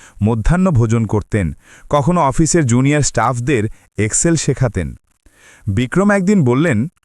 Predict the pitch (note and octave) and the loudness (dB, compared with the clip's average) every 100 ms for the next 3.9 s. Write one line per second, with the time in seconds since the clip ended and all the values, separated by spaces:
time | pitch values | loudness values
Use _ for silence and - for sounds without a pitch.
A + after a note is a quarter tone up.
0 | _ _ - - G2+ D#3+ _ _ _ _ | _ _ -12 -4 -4 -4 _ _ _ _
1 | F#2 A2 B2 D#3 - F2 E2 - _ - | -2 0 0 -2 -2 -2 -2 -8 _ -4
2 | A2+ C#3+ D3+ C3 A2 G#2+ B2+ C3+ - G2 | -2 0 0 -2 -2 -2 -2 -2 -4 -6
3 | G2+ - C#3+ - A2 G2 G2+ E2+ - | -4 -4 -2 0 0 0 -2 -4 -8